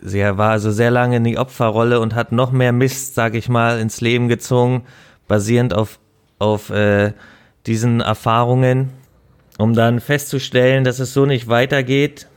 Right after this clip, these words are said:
und, und hat für sich entschieden, diese künstliche moralische Überlegenheit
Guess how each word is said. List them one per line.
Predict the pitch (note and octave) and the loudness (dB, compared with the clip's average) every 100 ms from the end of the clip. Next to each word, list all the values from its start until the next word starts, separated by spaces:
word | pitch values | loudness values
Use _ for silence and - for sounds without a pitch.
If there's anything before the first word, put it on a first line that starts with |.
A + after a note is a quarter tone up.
| _ _ _ | _ _ _
und, | G2+ G#2 G#2 G#2 G2 - - - _ - _ - | -4 0 0 0 -4 -6 -16 -20 _ -20 _ -4
und | A2+ A2 | -2 0
hat | B2+ | -2
für | - A#2+ | 0 0
sich | C3+ C3 | 0 0
entschieden, | A#2+ - C#3 C#3+ D3 | -2 0 0 2 2
diese | B2+ A2+ A#2 | 0 0 -2
künstliche | - C#3+ D3+ - - A#2+ A2 A2+ A2 | 0 -2 -2 -6 -4 -4 0 2 2
moralische | G#2+ G#2+ G#2 A2+ B2 A2 - A2+ | 2 2 2 2 2 0 0 0
Überlegenheit | G2+ G#2+ G#2+ G#2+ B2 C#3 C3 A#2 A2 G2+ G2 - | 2 2 2 2 0 2 0 0 0 0 0 -4